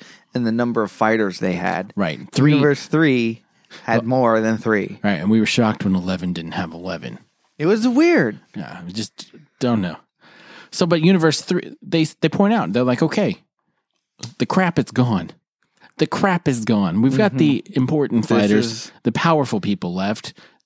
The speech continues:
Speaker 2: This is gonna be good."
Speaker 1: The good stuff rises to the top.
Speaker 2: The cream, you might say.
Speaker 1: You might say.
Speaker 2: <laughs>
Speaker 1: That word makes me uncomfortable.
Speaker 2: Cream?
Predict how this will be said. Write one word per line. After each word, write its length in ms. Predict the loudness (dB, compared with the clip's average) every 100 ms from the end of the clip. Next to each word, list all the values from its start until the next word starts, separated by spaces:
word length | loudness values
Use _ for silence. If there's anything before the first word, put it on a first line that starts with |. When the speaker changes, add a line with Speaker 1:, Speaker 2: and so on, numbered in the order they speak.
| _ 0
Speaker 2:
This 160 | 2
is 60 | 4
gonna 180 | 4 4
be 140 | 2
good." 320 | -2 -6 -6 -10
Speaker 1:
The 80 |
good 240 | -2 0 0
stuff 320 | 2 0 2
rises 640 | 2 4 4 0 -4 -4
to 100 | -6
the 100 | -4
top. 420 | -2 2 2 0 -6
Speaker 2:
The 100 | -2
cream, 400 | 2 4 4 0
you 100 | -2
might 300 | -4 -6 -8
say. 300 | -8 -10 -14 -20 -12
Speaker 1:
You 160 | -4 0
might 240 | 0 0
say. 480 | -4 -2 0 0 -2
Speaker 2:
<laughs> 40 | -4 -6 _ _ -20 -16 -2
Speaker 1:
That 140 | 2
word 200 | 4 2
makes 260 | 2 -2 -2
me 120 | -4
uncomfortable. 640 | -4 -2 -2 -4 -6 -8 -6
Speaker 2:
Cream? 340 | 2 4 4